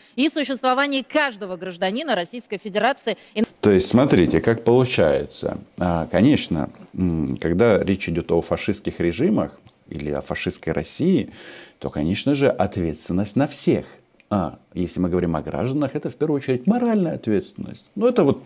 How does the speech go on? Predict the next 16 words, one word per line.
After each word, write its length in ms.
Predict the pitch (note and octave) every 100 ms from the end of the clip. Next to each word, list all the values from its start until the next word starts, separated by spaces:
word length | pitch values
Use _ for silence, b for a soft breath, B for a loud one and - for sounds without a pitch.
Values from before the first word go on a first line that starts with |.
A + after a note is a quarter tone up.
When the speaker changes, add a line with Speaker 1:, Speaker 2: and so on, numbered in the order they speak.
| -
Speaker 2:
сейчас 380 | - G#2+ A#2 -
это 140 | F#2
действительно 600 | F2 G2+ C#3 - A2+ G2+
происходит, 760 | - F2+ D#2 - D3+ F3+ D3 B B B B
когда 300 | F2+ F2+ F#2 E2+ D#2+
с 140 | D#2 F#2 D2+ C#2 A#1 -
российским 500 | E2 G2 - A#2+ B2+
паспортом, 640 | G3+ G3+ D3 C3+ B2+ A2
а, 320 | F#2 F#2+ E2+ D#2+
человеку 380 | F#2+ C3+ F3
сразу 300 | - A2+ C#3
нужно 300 | A2 B2+ B2+
доказать, 680 | A#2 A2+ B2+ D3+ F#2+ D#2+ -
не 140 | B2
нацист 580 | C3 A#2+ - F3+ D#3+ -
ли 180 | B2